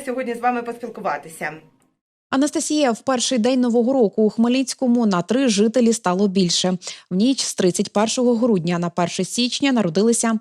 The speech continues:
Speaker 2: два хлопчики та одна дівчинка. Усі пологи природні. Про це повідомила директорка Хмельницького міського перинатального центру Ірина Королюк.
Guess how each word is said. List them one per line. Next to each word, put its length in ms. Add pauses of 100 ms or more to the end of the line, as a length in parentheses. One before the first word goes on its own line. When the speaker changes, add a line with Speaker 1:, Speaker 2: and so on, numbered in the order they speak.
(120)
Speaker 2:
два 160
хлопчики 480
та 140
одна 260
дівчинка. 580 (340)
Усі 220
пологи 480 (300)
природні. 520 (320)
Про 100
це 140
повідомила 520
директорка 600
Хмельницького 680
міського 460
перинатального 600
центру 400
Ірина 380
Королюк. 580